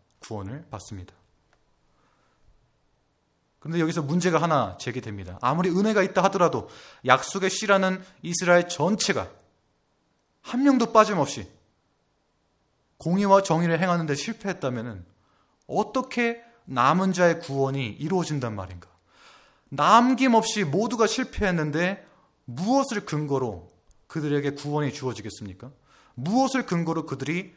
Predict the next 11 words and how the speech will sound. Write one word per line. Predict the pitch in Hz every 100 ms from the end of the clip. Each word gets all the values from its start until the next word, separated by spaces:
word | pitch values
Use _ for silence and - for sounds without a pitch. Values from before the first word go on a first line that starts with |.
| _
아브라함의 | - 117 117 151 147
씨라고 | 143 180 147 117 95 -
일컬어질 | 139 143 151 135
수가 | - 123
있겠습니까? | 101 113 - 98 90 120 _ _ _ _ _ _ _ _ _ _ _ _ _ _ _ _ _ _ _ _ _ _ _ _ _ _ _ _
은혜가 | 156 170 160 156
율법을 | 156 151 160 156
저버리는 | 127 123 135 131
것이 | 117 - 107 92 _
아니지 | - 120 170
않습니까? | 123 - 92 82